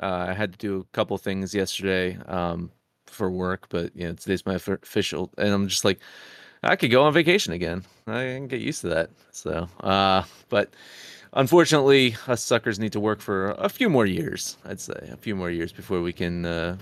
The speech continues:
pack it all in. And, uh, a guy that will be packing it in in his current job and looking for a new job is Mike Vrabel, the former head coach of the Tennessee Titans. He's been there for six seasons.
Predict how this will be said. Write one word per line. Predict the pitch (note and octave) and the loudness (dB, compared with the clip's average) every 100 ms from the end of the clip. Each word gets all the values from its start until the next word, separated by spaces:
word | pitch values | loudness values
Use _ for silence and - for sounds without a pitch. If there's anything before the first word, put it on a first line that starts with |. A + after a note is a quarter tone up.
| - | -4
pack | G2 F#2+ | -2 0
it | F2+ | 2
all | E2+ E2+ | 2 4
in. | F2+ F2 F2+ | 2 2 0
And, | - F2+ F2+ F2 F2 F2 | -2 0 0 0 -2 -2
uh, | F2+ F2 F2 - - - - - - | 0 2 2 -2 -16 -18 -14 -10 -2
a | A2 | 2
guy | B2+ C3 | 4 6
that | B2 B2 C3+ | 6 6 6
will | C3 B2 B2 | 6 8 6
be | A2 A#2 A#2 A2+ A2+ - | 4 0 2 0 -4 -2
packing | B2+ C3 B2+ | 0 0 2
it | A2+ A2+ | 0 2
in | B2 A#2+ | 2 2
in | - G#2+ | 0 -2
his | G#2+ | -2
current | - E3 D3+ | 2 4 4
job | B2+ C#3+ C#3+ | 4 6 6
and | A2 | 2
looking | A#2+ | -4
for | G#2 A#2 | -2 -2
a | |
new | A2+ A#2+ | 0 -2
job | A#2 A#2 A2 - | 2 4 4 4
is | G#2+ G#2+ G2 | 0 2 0
Mike | G#2+ G#2+ G2 | 0 0 -2
Vrabel, | G2+ G2+ C#3+ D#3+ G#2+ A2 C#3 - _ _ _ - | -10 -2 0 2 2 2 0 -14 _ _ _ -8
the | G2+ G2 | -4 -4
former | F#2 B2+ B2 A2 | -4 -2 0 2
head | G#2 G2+ | 2 2
coach | A2+ G#2 - - | 4 4 2 0
of | G2 G2 | 2 2
the | F#2 | 0
Tennessee | G#2+ G2 G2+ | -4 -4 -4
Titans. | F#2+ G2 F2+ F#2 | 0 0 0 -4
He's | F#2 F2+ | -6 -8
been | - F#2 | -4 -2
there | F#2 F2+ | -2 -2
for | - - | -4 -8
six | - - - - | -4 -4 -4 -4
seasons. | G#2+ G2+ G#2+ G2 F#2+ | -2 -4 -2 -2 -4